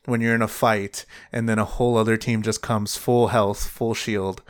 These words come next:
and just tries to wipe you out when you're low. Um, but yeah, I mean, we don't know. We don't know anything. It's just introduced today. Um, but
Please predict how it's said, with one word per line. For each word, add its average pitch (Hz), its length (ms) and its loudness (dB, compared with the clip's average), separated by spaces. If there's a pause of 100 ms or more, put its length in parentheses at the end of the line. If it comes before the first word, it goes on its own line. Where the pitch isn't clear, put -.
(360)
and 104 140 -6
just 104 240 -6
tries 104 460 -2
to 113 100 -2
wipe 101 260 -2
you 101 140 -2
out 95 240 -2
when 104 120 -6
you're 95 440 -8
low. 98 500 -6 (540)
Um, 98 340 -4 (300)
but 135 140 2
yeah, 135 240 2 (200)
I 131 120 0
mean, 135 380 2 (360)
we 180 160 4
don't 175 240 4
know. 120 240 0 (200)
We 131 140 -2
don't 147 160 4
know 127 140 2
anything. 120 540 -4 (340)
It's 120 260 -6
just 120 240 0
introduced 120 560 -2
today. 110 380 0 (340)
Um, 101 380 -4 (1300)
but 113 420 -4